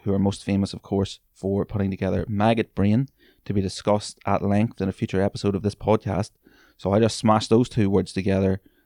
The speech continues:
and then, uh, I just like the sound of the two P's. So, uh, Punkadelic Podcast, there you go, in case you didn't know where that was from. And then, uh, as well as that, uh, the intro,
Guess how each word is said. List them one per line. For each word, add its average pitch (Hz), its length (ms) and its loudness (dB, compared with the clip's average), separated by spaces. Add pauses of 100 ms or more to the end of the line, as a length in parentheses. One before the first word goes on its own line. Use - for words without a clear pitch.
(100)
and 95 340 -2
then, 101 280 2
uh, 98 300 0
I 95 80 -2
just 104 200 -6
like 101 160 0
the 87 80 -10
sound 107 260 0
of 101 60 2
the 101 60 0
two 120 180 -2
P's. 127 440 -4
So, 98 500 -2
uh, 95 220 -2
Punkadelic 113 600 -2
Podcast, 120 680 -2 (380)
there 110 100 0
you 107 160 2
go, 110 240 4
in - 80 -4
case 117 240 -4
you 110 80 0
didn't 107 160 4
know 107 100 2
where 104 200 2
that 104 180 4
was - 100 -4
from. 98 320 0 (480)
And 101 200 2
then, 107 240 2
uh, 104 40 4
as 98 220 0
well 123 220 6
as 104 120 2
that, 101 280 2 (500)
uh, 95 240 0
the 92 180 -4
intro, 110 680 2